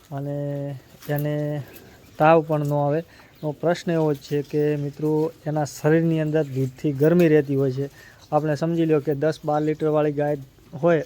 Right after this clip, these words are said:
અને ઉનાળાની સિઝનની અંદર વિયાતી હોય છે તો કેટલો એને ઓફ થતો હોય છે. અને તમે એને દૂધ કાઢી લો, કારણ કે દોઈ લ્યો તો પછી એને,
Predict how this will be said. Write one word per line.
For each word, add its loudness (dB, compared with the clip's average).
અને -6
ઉનાળાની 2
સિઝનની -2
અંદર -2
વિયાતી -2
હોય -4
છે -10
તો 0
કેટલો 2
એને 0
ઓફ 0
થતો -4
હોય -2
છે. -6
અને -4
તમે -2
એને -2
દૂધ 0
કાઢી 2
લો, 0
કારણ -2
કે -2
દોઈ 6
લ્યો -2
તો -8
પછી -6
એને, -4